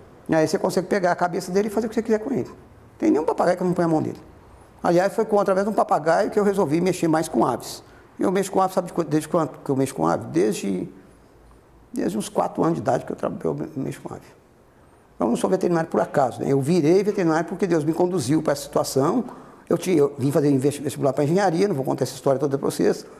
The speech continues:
Eu tenho até isso gravado no YouTube, não tem? Nós somos, nós, uma coisa que não, aqui eles podem colocar no ar. É, na verdade, eu fui, vim ser veterinário porque eu tinha que vir, aliás, eu tinha que estar aqui na frente de vocês hoje.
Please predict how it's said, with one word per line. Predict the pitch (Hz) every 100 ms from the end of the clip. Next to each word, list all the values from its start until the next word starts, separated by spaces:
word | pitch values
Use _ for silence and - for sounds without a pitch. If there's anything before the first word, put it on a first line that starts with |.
| - -
Eu | -
tenho | 139 139
até | 156
isso | 143
gravado | 147 135 117 127 127
no | 120
YouTube, | 120 107
não | 175
tem? | - 254 110 107 -
Nós | 123 123
somos, | 143 123 120
nós, | 120 123 -
uma | 123
coisa | 143 127
que | 139
não, | 127
aqui | 123
eles | 160
podem | - -
colocar | 415 -
no | 349 -
ar. | - - - - - - - _ -
É, | 139 139 131 127 - - - - - _ _ - - - -
na | 151
verdade, | 143 160
eu |
fui, | - 185
vim | 170 131 175
ser | 175 165
veterinário | 175 185 214
porque | 214 233
eu | -
tinha | 311 269
que |
vir, | - 202 151
aliás, | 143 123
eu | 131
tinha | 196
que |
estar | -
aqui | 277 254
na | 262
frente | 214 143
de | 127
vocês | 123
hoje. | 113 98